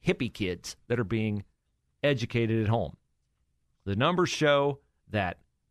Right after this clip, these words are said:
Black, Latino, and Asian families are even likelier than white families to educate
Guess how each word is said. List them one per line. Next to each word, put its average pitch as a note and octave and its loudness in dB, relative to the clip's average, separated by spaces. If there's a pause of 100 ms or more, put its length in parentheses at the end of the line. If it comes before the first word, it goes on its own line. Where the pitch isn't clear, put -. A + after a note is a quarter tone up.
Black, C#3+ 0
Latino, C#3+ 0
and A2+ -2
Asian C#3 0
families A#2+ -2
are G#2+ -2
even C3+ -2
likelier B2 0
than G#2+ -2
white B2 -2
families E2+ -10 (320)
to - -2 (100)
educate A#2+ -2